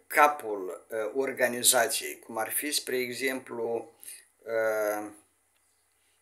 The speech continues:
cum ar fi procurorul general al, uh,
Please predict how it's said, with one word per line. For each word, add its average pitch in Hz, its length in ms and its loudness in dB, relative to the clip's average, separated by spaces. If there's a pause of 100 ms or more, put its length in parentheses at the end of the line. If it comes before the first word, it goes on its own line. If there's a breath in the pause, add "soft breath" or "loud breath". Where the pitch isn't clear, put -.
(1500)
cum - 200 -20
ar 104 140 -4
fi 127 160 -4
procurorul 117 580 -6
general 107 640 -8 (2000)
al, 110 240 -4
uh, 104 400 -4